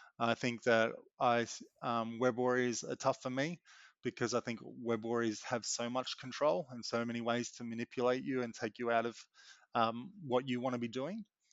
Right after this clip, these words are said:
um, which I, I don't do well. And they're also fairly tanky with their rerolls, um, which makes it harder for me to eliminate them in the ways that I would like to. Um, so probably they're the two affiliations that probably jump out at me as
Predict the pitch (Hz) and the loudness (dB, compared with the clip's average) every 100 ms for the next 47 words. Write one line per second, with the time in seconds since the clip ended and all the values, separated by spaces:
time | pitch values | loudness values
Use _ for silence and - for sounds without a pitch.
0 | _ - 110 110 117 - 117 - 127 110 | _ -2 2 2 -2 -6 -4 -2 0 -2
1 | - 127 117 107 110 127 139 131 147 135 | -2 0 0 2 -4 -2 0 6 6 6
2 | 113 117 113 - 113 - 117 110 - 120 | 2 -2 -2 -2 -4 0 0 0 -2 -4
3 | 117 123 113 - 113 110 117 120 123 135 | -4 -6 -6 -2 -2 2 4 6 6 4
4 | 131 - _ - - - _ 113 107 113 | 0 -8 _ -20 -20 -20 _ 0 0 -2
5 | 123 117 107 113 110 120 101 110 104 123 | -6 -8 -4 -2 -2 0 2 2 2 -4
6 | 117 - 120 113 107 107 113 110 110 110 | -6 -2 0 0 -2 -4 -4 -8 0 2
7 | 107 113 110 123 120 131 127 - 147 151 | 2 2 2 2 2 -2 -4 -6 -8 -8
8 | _ - - - - _ 104 110 123 127 | _ -20 -20 -20 -20 _ -2 0 0 0
9 | 107 143 135 120 120 110 - - 120 113 | 4 4 6 4 2 0 -4 0 2 2
10 | 101 _ _ _ _ _ _ _ _ _ | -4 _ _ _ _ _ _ _ _ _
11 | _ _ _ - 123 131 113 110 - 120 | _ _ _ -10 0 2 4 2 0 -8
12 | 107 110 120 - - 110 110 113 113 117 | -4 -2 -2 -4 -6 -6 -6 -6 -4 -6
13 | 113 110 110 113 117 110 107 - | 0 2 2 2 -6 -6 -6 -10